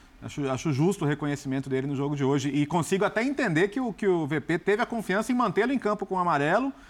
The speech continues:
porque por achar que não valeria a pena deixar de tê-lo ali, entendeu? Então, acho que atuações como a de hoje vão, vão fortalecer uma candidatura dele. E quando a gente falou de Gerson, ah, o Gerson tem que obrigatoriamente ser titular? Se é pra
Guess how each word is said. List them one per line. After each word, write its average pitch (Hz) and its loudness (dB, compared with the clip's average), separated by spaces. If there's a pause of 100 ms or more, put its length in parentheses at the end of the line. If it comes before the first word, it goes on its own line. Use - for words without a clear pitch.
(240)
porque 170 0
por 185 0
achar 180 2
que 196 -4
não 208 0
valeria 226 2
a - 0
pena 185 -2
deixar 214 0
de 214 -6
tê-lo 226 0
ali, 151 2
entendeu? 104 -10 (100)
Então, 135 -12
acho 170 -12
que 190 -2
atuações 180 -2
como 202 -4
a 208 -2
de 196 -2
hoje 208 2
vão, 302 -6
vão 262 -2
fortalecer 226 0
uma 220 0
candidatura 165 2
dele. 127 0 (340)
E 143 2
quando 156 2
a 160 2
gente 156 -4
falou 156 2
de 143 -2
Gerson, 143 0
ah, 165 6
o 135 0
Gerson 185 0
tem 190 2
que 180 0
obrigatoriamente 180 2
ser 170 0
titular? 156 0
Se - -2
é 156 2
pra 156 -2